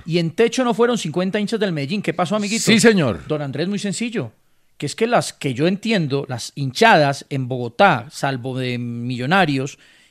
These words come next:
Speaker 1: y Santa Fe, que creo yo pueden llenar el Campín,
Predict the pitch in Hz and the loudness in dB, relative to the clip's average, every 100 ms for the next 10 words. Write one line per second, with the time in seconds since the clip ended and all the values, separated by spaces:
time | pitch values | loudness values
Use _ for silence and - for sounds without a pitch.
0 | - 127 - 120 - 113 190 113 - 135 | -18 -12 -6 -6 -6 2 2 2 -6 -10
1 | - 175 202 180 151 175 202 208 170 165 | -2 0 2 2 0 0 0 0 0 0
2 | 196 180 147 208 294 | -2 -2 -2 -2 -4